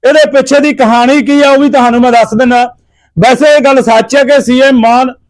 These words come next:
ਇੱਕ ਇੱਕ ਹਜ਼ਾਰ ਰੁਪਈਆ ਪੂਰੇ ਪੰਜਾਬ ਦੀਆਂ ਮਹਿਲਾਵਾਂ ਨੂੰ ਦੇਣ ਜਾ ਰਹੇ ਨੇ ਔਰ ਉਹਨਾਂ ਨੂੰ ਸ਼ੁਰੂ ਵੀ ਕਰ ਦਿੱਤਾ ਹੈ। ਪੂਰਾ ਮਾਮਲਾ ਤੁਹਾਡੇ ਸਾਹਮਣੇ ਧਰੂੰਗਾ। ਪਹਿਲਾਂ ਜਾਣ ਲੈਣਾ ਜ਼ਰੂਰੀ ਹੈ, ਅਹ, ਕਿ ਜਿਹੜਾ ਇਹ ਮਾਮਲਾ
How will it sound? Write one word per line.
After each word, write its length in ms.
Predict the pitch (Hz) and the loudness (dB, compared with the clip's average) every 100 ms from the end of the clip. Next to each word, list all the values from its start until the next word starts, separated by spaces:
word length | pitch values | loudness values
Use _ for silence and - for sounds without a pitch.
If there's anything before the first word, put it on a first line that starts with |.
| _ - | _ -4
ਇੱਕ 200 | 277 311 | -2 -2
ਇੱਕ 180 | 285 285 | -2 0
ਹਜ਼ਾਰ 400 | 254 254 262 269 | 2 2 2 2
ਰੁਪਈਆ 580 | 262 254 247 269 254 254 - _ _ | 0 0 2 2 2 0 -8 _ _
ਪੂਰੇ 400 | 277 302 302 285 | -2 0 2 2
ਪੰਜਾਬ 460 | 262 254 247 247 254 | 0 0 2 2 2
ਦੀਆਂ 180 | 247 254 | 0 0
ਮਹਿਲਾਵਾਂ 500 | 240 226 220 226 254 | 2 2 2 2 2
ਨੂੰ 120 | 254 | 2
ਦੇਣ 260 | 233 233 214 | 0 0 0
ਜਾ 160 | 214 | 2
ਰਹੇ 140 | 226 247 | 2 0
ਨੇ 140 | 240 | 0
ਔਰ 180 | 240 247 | 0 0
ਉਹਨਾਂ 220 | 240 254 | 0 0
ਨੂੰ 120 | 254 | -2
ਸ਼ੁਰੂ 260 | - 277 294 | -2 -2 -2
ਵੀ 140 | 285 | -2
ਕਰ 180 | 233 233 | 0 -2
ਦਿੱਤਾ 260 | 190 190 233 | -2 -2 -2
ਹੈ। 100 | 175 - _ _ _ _ | -2 -4 _ _ _ _
ਪੂਰਾ 280 | 262 294 302 | -2 0 2
ਮਾਮਲਾ 340 | 277 262 262 269 | 2 2 0 0
ਤੁਹਾਡੇ 320 | 233 233 240 | 0 0 0
ਸਾਹਮਣੇ 320 | 240 254 269 | 0 0 0
ਧਰੂੰਗਾ। 460 | - 233 269 262 240 - _ _ _ - | 0 0 2 2 0 -6 _ _ _ -4
ਪਹਿਲਾਂ 280 | 277 285 | 0 2
ਜਾਣ 260 | 254 254 262 | 2 0 0
ਲੈਣਾ 200 | 269 269 | 0 -2
ਜ਼ਰੂਰੀ 440 | 202 233 247 285 262 | 0 0 0 0 0
ਹੈ, 180 | 247 | 0
ਅਹ, 880 | 254 _ _ _ _ - 220 240 240 | -2 _ _ _ _ -6 0 2 2
ਕਿ 200 | 240 262 | 0 0
ਜਿਹੜਾ 300 | 247 269 269 | 2 0 2
ਇਹ 160 | 247 254 | 2 2
ਮਾਮਲਾ 600 | 226 226 269 262 165 | 0 0 2 0 0